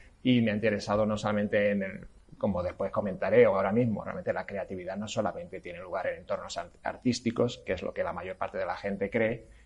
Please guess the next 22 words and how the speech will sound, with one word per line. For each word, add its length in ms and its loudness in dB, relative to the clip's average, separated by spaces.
y 80 4
por 160 12
eso 160 8
mucha 220 6
gente 280 4
vive 200 4
de 60 2
espaldas 520 -2
a 60 0
su 260 -8
propio 340 -4
potencial 520 -6
creativo. 460 -10
Entonces, 540 8
bueno, 280 8
empecé 360 8
con 160 8
esto 300 8
aquí 220 8
en 80 8
la 80 8
facultad 520 6